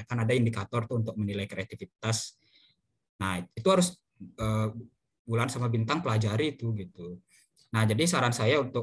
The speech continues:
Wulan dan Bintang dan teman-teman P K M-nya bisa memilih dua ya masalahnya. Pertama adalah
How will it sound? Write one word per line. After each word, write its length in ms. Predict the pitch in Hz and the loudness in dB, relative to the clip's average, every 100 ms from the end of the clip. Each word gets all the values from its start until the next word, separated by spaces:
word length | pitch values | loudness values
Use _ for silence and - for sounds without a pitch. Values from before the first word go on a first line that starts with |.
| 117 | 0
Wulan 240 | 110 107 | 2 2
dan 80 | 104 | 0
Bintang 320 | 98 104 113 | -2 -2 0
dan 160 | 107 107 | 0 0
teman-teman 400 | 104 104 104 104 | -4 -4 -4 -6
P 160 | 98 | -8
K 80 | - 95 | -8 -6
M-nya 320 | 98 135 156 - _ | -2 -2 -2 -6 _
bisa 320 | 107 110 143 | -2 2 2
memilih 320 | 127 120 123 | 4 4 2
dua 320 | 120 123 139 | 2 2 4
ya 80 | 110 | 2
masalahnya. 720 | 98 92 98 90 87 95 107 - _ _ _ - _ _ | 0 -6 -6 -8 -8 -12 -10 -12 _ _ _ -20 _ _
Pertama 480 | 117 117 123 135 117 | -2 2 4 4 4
adalah 400 | 110 107 107 | 4 4 2